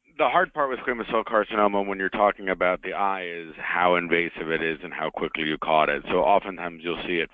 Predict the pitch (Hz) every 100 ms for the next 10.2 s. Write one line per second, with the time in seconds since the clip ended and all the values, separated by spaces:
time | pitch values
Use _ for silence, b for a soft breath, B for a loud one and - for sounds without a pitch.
0 | - 127 95 90 - b b b b b
1 | - 95 90 85 87 85 85 - 90 85
2 | - 87 82 64 50 - - _ 73 80
3 | 78 78 76 78 80 82 - - 78 87
4 | 78 82 107 76 - - 87 - - 85
5 | 80 82 82 80 80 - 80 76 - -
6 | _ _ _ _ _ _ _ _ _ _
7 | 90 85 76 - 151 107 101 85 82 -
8 | B B B 101 101 135 - 139 104 -
9 | 117 107 92 87 87 95 101 76 53 50
10 | _